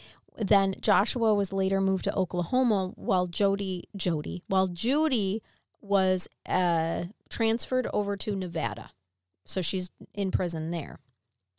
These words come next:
Despite searching through where the Holdens had been staying in Texas, investigators were unable to find anything that would help them uncover Courtney's location.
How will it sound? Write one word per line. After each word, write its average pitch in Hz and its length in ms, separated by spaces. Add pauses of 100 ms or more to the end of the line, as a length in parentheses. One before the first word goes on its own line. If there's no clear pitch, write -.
(580)
Despite 233 400
searching 254 400
through 214 280
where 202 180
the 190 140
Holdens 190 420
had 185 160
been 170 160
staying 247 380
in 220 100
Texas, 175 680
investigators 226 760
were 208 180
unable 196 360
to 196 80
find 185 260
anything 208 400
that 220 120
would 208 100
help 180 240
them 170 260 (140)
uncover 175 540
Courtney's 165 440
location. 196 720